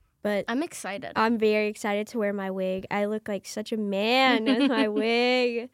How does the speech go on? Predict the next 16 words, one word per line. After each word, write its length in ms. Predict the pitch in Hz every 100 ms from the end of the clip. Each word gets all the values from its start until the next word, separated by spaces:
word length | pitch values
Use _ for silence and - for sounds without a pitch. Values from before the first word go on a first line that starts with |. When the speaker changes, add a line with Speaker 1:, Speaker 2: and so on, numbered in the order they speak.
| _ _ _
Speaker 1:
It's 140 | 247 269
kind 180 | 294
of 100 | 359
humbling, 500 | - 208 196 190 180
honestly. 680 | 107 185 110 - - 127 277 _ _ _ _ _ _ _ _ - -
Speaker 2:
I 140 | 294 359
just 140 | 523
think 100 | 640 679
it's 120 | 587
funny. 500 | - 226 214 208 208 _ 277
Like, 260 | 285 294
I 100 | 311
don't 240 | 370 494 359
care 360 | 262 233 226
to 100 | 233
be 400 | 226 226 226 220